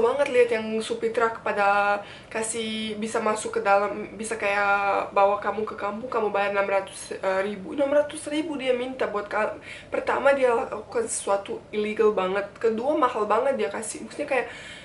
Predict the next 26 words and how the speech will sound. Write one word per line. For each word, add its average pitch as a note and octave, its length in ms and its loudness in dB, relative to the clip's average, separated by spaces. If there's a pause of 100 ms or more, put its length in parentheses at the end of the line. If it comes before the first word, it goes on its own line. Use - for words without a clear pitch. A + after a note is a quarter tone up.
(260)
jangan C#4+ 320 2
sampai A#3+ 320 0 (340)
ambil G#3+ 400 0
profit A#3+ 480 -2
di G#3+ 160 -6
tem-, G#3 320 -4
di, G3+ 240 -8 (800)
di - 160 -16
posisi - 560 -8
seperti A3+ 400 -4
ini. C4 480 -6
Ini C4+ 80 -6
semua G#3+ 480 2
orang C4+ 160 2
sulit G#3 400 -4
banget. A#3+ 480 0 (400)
Jadi G#3+ 160 -12
kau B3+ 240 0 (880)
nggak A#3 240 -6
tahu, D#4+ 480 -4 (480)
jangan D4+ 400 0
sampai A#3 320 0
bandel. C#4+ 640 2 (720)
Coba D4 240 4
kita B3 240 -2
bersama-sama, A3+ 1120 0